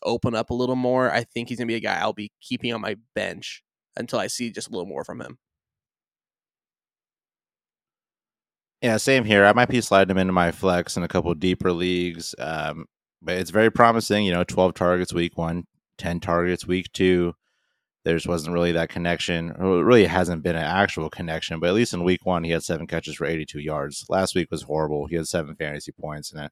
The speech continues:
Speaker 2: you know, in a half P P R league. So, yeah, you're gonna wait for it to happen. And I, I think once this next player we talk about comes into the mix a little bit more, it might help the offense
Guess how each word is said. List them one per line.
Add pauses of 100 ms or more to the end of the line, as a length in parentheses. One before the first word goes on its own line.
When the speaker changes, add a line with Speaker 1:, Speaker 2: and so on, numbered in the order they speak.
(160)
Speaker 2:
you
know,
in
a
half
P
P
R
league. (800)
So, (720)
yeah,
you're
gonna
wait
for
it
to
happen. (600)
And
I,
I
think
once
this
next
player
we
talk
about
comes
into
the
mix
a
little
bit
more,
it
might
help
the
offense